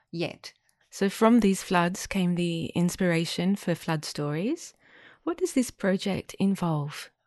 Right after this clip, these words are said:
Speaker 1: You know, in two thousand and nineteen, I'm gonna take you on a side trip. I had a, a study leave,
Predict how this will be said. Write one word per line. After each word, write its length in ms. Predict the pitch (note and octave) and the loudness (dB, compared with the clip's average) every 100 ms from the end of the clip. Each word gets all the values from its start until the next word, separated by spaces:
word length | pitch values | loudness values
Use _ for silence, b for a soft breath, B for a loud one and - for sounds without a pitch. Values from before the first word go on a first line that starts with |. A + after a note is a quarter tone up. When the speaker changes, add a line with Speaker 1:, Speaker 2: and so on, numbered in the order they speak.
| _ | _
Speaker 1:
You 120 | - | -4
know, 180 | B3 B3 | -2 -2
in 300 | B3 B3 A3+ - _ | 0 -2 -4 -10 _
two 140 | - C#4 | -10 -4
thousand 360 | F4 E4+ B3 | -4 -2 -4
and 120 | G#3+ | -2
nineteen, 400 | G3 F3 E3+ G3 | -2 -4 -6 -6
I'm 140 | F3 F3 | -6 -4
gonna 140 | F3 | -6
take 260 | E3 F3 - | -6 -10 -8
you 60 | |
on 80 | F3 | -10
a 60 | E3 | -10
side 380 | - E3+ E3 E3+ | -10 -6 -6 -6
trip. 240 | E3+ D#3+ | -8 -6
I 80 | E3 | -6
had 220 | F#3 G3 | -2 -2
a, 240 | E3 F3 F3 | -2 -4 -12
a 100 | - | -12
study 520 | F3 - E3 E3 E3 E3 | -10 -4 -2 0 -2 -2
leave, 600 | E3 E3 D#3+ - - | -2 -4 -8 -12 -18